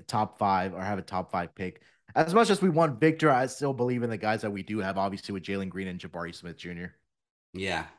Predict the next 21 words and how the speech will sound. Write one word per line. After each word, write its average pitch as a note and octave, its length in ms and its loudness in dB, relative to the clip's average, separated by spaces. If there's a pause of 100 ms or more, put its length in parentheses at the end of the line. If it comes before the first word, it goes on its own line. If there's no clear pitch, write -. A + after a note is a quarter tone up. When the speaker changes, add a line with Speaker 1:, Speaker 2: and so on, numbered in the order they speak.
(140)
Speaker 2:
absolutely. F#2 540 -4
Yeah, G#2 180 4
I'm D3 80 4
gonna D#3 200 4
go B2+ 200 2
over A#2 520 2
as G2 260 -4
well, G#2 360 4
and F#2 120 -6
I F#2 140 -4
will G2+ 240 -2
be G2 80 -2
watching E2+ 580 -6 (340)
a G2 80 0
lot G2 220 8
of F2 100 4
this F2+ 240 -2
team F#2 380 -2
on F2+ 420 -4
League F2 400 -4
Pass. F2 540 -2